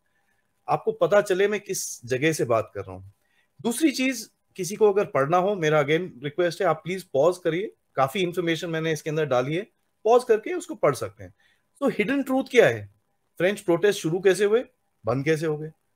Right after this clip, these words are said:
शुरू क्या था? वो एक बेचारे लड़के को मार दिया, ठीक है, लड़के को मारा, वो लीगल था, इलीगल था, उसके बारे में भी काफी डिस्कशन हुआ है, जबरदस्त राइटिंग। And आप ये चीज देखिए कि फ्रेंच सिंबल्स के ऊपर अटैक्स हुए हैं।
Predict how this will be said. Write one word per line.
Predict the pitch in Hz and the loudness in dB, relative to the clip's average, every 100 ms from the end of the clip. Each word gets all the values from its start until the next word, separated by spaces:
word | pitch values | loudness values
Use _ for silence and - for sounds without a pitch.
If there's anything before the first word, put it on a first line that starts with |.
| _ _ _ _ | _ _ _ _
शुरू | - 196 240 | -2 0 2
क्या | 240 240 | 6 8
था? | 240 | 8
वो | 226 | 6
एक | 208 165 | 6 4
बेचारे | 160 165 165 | 0 0 0
लड़के | 135 131 127 156 | -2 -4 -2 -4
को | 160 | -2
मार | 147 151 | 0 2
दिया, | 160 185 156 - | 2 0 0 -8
ठीक | 190 202 | -8 -4
है, | 190 | -4
लड़के | 160 135 165 | -2 -2 0
को | 165 | 0
मारा, | 151 139 165 - | 2 2 0 -2
वो | 143 147 | -2 0
लीगल | 127 139 170 | 0 2 2
था, | 165 156 | 4 4
इलीगल | 156 139 147 160 | 4 2 -2 -2
था, | 160 156 | 2 2
उसके | 151 147 | 2 0
बारे | 147 143 | 0 0
में | 156 | -2
भी | 160 | -6
काफी | 151 131 160 | -2 -2 -4
डिस्कशन | 135 - 135 151 | -10 -6 -6 -6
हुआ | 131 143 | -4 -6
है, | - _ _ _ _ 117 | -8 _ _ _ _ 2
जबरदस्त | 180 226 208 156 | 6 8 6 6
राइटिंग। | 147 131 123 101 _ _ _ _ _ _ - | 2 2 -4 -8 _ _ _ _ _ _ -4
And | 175 262 254 | 0 0 -2
आप | 160 196 - | -2 0 -2
ये | 175 208 | -4 -4
चीज | 240 214 | -6 0
देखिए | 175 185 240 | 0 0 -6
कि | 247 | -8
फ्रेंच | - - 208 226 | -6 0 0 0
सिंबल्स | - 185 190 240 185 | -4 -2 2 0 0
के | |
ऊपर | 202 180 | -2 2
अटैक्स | 156 139 123 120 | 2 2 -2 -6
हुए | 98 | -10
हैं। | 95 | -10